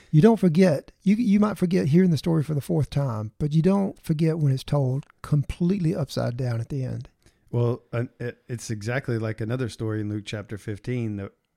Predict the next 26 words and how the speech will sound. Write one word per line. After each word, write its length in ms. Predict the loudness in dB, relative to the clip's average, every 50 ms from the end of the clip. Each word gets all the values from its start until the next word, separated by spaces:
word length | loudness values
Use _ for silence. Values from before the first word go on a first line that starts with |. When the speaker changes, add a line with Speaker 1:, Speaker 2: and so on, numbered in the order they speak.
| _ _
Speaker 2:
one 140 | -12 -10 -8
of 40 | -8
the 60 | -8
most 180 | -8 -10 -12 -12
famous 240 | -12 -10 -10 -10 -12
stories 320 | -10 -8 -8 -8 -8 -8
in 60 | -10 -12
the 60 | -12
Bible, 420 | -8 -6 -6 -6 -4 -6 -8 -10 -12 _ _ _ _ _ _ _
probably 420 | -6 -4 -2 -2 -2 -2 -2 -2 -2
one 140 | -2 -2
of 60 | -2 -2
the 60 | -2
most 180 | -4 -6 -6
famous 260 | -6 -6 -6 -6 -8 -8
parables 540 | -10 -8 -8 -8 -8 -8 -8 -10 -12 -12 -12
ever, 440 | -10 -8 -8 -8 -8 -10 -12 -14 -14 _ _ _ -10
Speaker 1:
Mm-hmm. 260 | -8 -6 -4 -4 -4 -4
Speaker 2:
the 40 |
story 320 | -4 -4 -4 -2 -2 0 -2
of 40 | -2
the 80 | -4 -6
prodigal 400 | -6 -6 -6 -6 -6 -8 -8 -10
son. 420 | -8 -6 -4 -4 -2 -4 -6 -8 -12 _ _ _ _ _ _ _ _ _
He 120 | _ -10 -8
goes 500 | -6 -4 -4 -2 -4 -4 -6 -8 -12